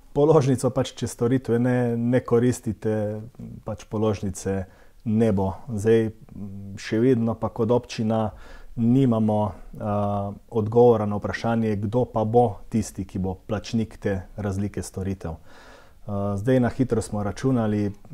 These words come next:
možne scenarije, em, ki so lahko tudi, eh, realni v tem momentu, da bo pač, eh, šola in vrtec, na primer, zaprta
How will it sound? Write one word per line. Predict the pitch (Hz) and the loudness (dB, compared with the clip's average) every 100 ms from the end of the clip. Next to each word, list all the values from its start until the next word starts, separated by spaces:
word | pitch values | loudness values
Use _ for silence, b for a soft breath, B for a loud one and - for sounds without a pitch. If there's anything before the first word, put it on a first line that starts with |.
| 107 104 104 104 | -10 -8 -6 0
možne | 113 113 101 95 | 2 2 0 -6
scenarije, | - 104 123 117 107 101 | -4 -2 2 2 2 0
em, | 98 98 101 101 95 98 95 95 95 95 95 | -2 -4 -6 -8 -8 -6 -6 -8 -8 -10 -14
ki | - 104 | -10 -10
so | - 104 | -6 -4
lahko | 104 - - | -4 -6 -10
tudi, | - 123 - - | -8 -8 -8 -10
eh, | 117 110 110 | -6 -4 -2
realni | 113 117 123 117 | 0 2 2 0
v | 107 | 0
tem | 120 | -2
momentu, | 117 107 110 107 107 | -2 -2 -2 -4 -6
da | 95 98 | -6 -4
bo | 98 98 | -6 -6
pač, | 104 - - - B B B B B B 110 | -8 -10 -16 -20 B B B B B B -4
eh, | 98 98 101 | -2 0 -2
šola | - - 117 107 | -4 4 4 4
in | 104 110 | 2 0
vrtec, | 107 101 - - - | -2 -6 -8 -10 -6
na | 101 | -4
primer, | 110 107 98 | -2 -2 -2
zaprta | 95 110 104 101 95 | -4 -4 -4 -4 -4